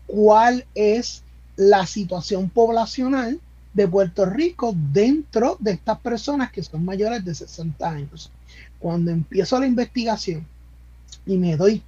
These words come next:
cuenta que, por ejemplo, Puerto Rico está sitiado en el, en el país número ocho, aunque hay otros, eh, otras, este, estadísticas que, que son nuevas,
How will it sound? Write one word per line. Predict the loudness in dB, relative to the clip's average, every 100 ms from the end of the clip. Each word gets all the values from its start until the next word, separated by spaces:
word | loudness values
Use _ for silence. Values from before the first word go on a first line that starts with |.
| -2
cuenta | -2 0 -4 -6 -14 -16 -20 -20 -20 -20 -20 -14
que, | -10
por | -6 -4
ejemplo, | -2 -2 -2 -2 -2
Puerto | -4 -4 -6
Rico | -4 -4 -6 -4 -2 -2 -4
está | -8 -8 -12
sitiado | -10 -10 -6 -4 -2 -4 -6
en | -4 -6 -4
el, | -6 -8 -12 -20 -20 -20 -10
en | -4 -2 -2
el | -4 -6 -6
país | -4 -4 -6 -6
número | -4 -2 0 2 2
ocho, | 0 0 -4 -8 -14 -4
aunque | 0 0 2 4
hay | 6 6 4 -2 -20 -20 -20 -20 -6
otros, | 4 6 6 6 4 4 -4 -4
eh, | 2 4 4 2
otras, | 0 2 4 4 4
este, | -2 -4 -2 -2
estadísticas | 2 2 2 0 -6 0 2 2 -4 -20 -20 -20 0
que, | 2 4 2 0 -2 -2
que | -4
son | -2 -2 0
nuevas, | 0 0 2 2